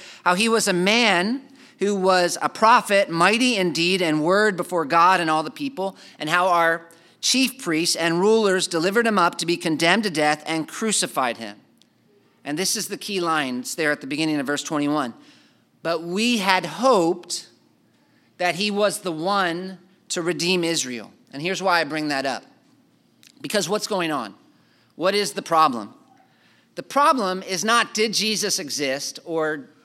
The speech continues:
did he die on a cross, or even really, did Jesus rise from the dead?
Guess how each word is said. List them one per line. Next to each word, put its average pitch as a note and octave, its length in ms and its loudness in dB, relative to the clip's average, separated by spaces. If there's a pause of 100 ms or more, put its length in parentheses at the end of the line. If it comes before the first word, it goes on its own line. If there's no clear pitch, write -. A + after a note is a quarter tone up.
(120)
did F#3 140 0
he F#3 280 -4 (140)
die F#3 260 8
on F#3 100 4
a E3 60 0
cross, C#3+ 500 2
or E3 140 -6
even G3+ 320 -2
really, E3+ 260 -2
did E3 260 -4
Jesus D#3+ 440 -6
rise D#3 320 2
from C#3 200 -2
the C3+ 60 0
dead? C#3+ 320 0